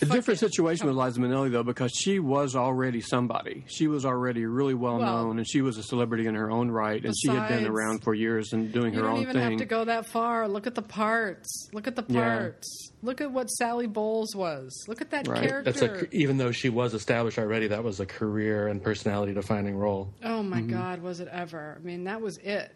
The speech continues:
Speaker 2: You know, the, uh, very few actresses have topped her in that movie.
Speaker 3: She never
Speaker 1: And
Speaker 3: topped herself.
Speaker 2: She never topped herself. How could you? I mean, to hit, to hit your peak at twenty-five is tough. But,
Speaker 1: Hmm.
Speaker 2: um, you know,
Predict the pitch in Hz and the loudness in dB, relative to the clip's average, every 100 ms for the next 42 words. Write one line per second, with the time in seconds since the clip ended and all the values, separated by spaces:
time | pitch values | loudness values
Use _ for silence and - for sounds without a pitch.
0 | - 180 175 170 175 175 - - 202 185 | -14 -10 -8 -8 -8 -10 -14 -12 -10 -10
1 | 175 170 214 233 226 220 233 196 185 190 | -12 -6 -2 0 -2 -4 -2 -2 -4 -8
2 | - 165 170 - 175 165 - 151 - - | -10 -10 -10 -10 -8 -8 -8 -14 -14 -18
3 | _ 143 147 139 - _ _ _ _ _ | _ -20 -18 -18 -20 _ _ _ _ _
4 | _ - 165 156 - 123 151 - - _ | _ -20 -16 -16 -16 -20 -20 -20 -20 _
5 | _ _ - - 135 120 120 123 117 110 | _ _ -8 0 2 2 2 2 0 -4
6 | - 117 107 98 - - - 185 170 165 | -2 0 0 -6 -18 -16 -10 -8 -8 -8
7 | 170 160 165 147 220 208 170 214 240 302 | -8 -10 -12 -10 -10 -8 -8 -6 -6 -4
8 | 208 117 156 180 185 202 285 - 208 202 | -6 -6 -10 -8 -6 -4 -6 -6 -6 -6
9 | 294 202 151 - 320 302 - - 202 196 | -6 -8 -10 -6 -6 -6 -12 -10 -8 -8
10 | - 220 247 160 135 - 190 277 180 - | -6 -6 -4 -6 -12 -12 -12 -12 -14 -18
11 | - _ _ _ _ _ _ _ - _ | -20 _ _ _ _ _ _ _ -20 _
12 | _ _ _ 170 160 120 151 151 147 - | _ _ _ -14 -4 -4 -4 -10 -16 -20
13 | _ _ _ 190 165 147 | _ _ _ -12 -12 -12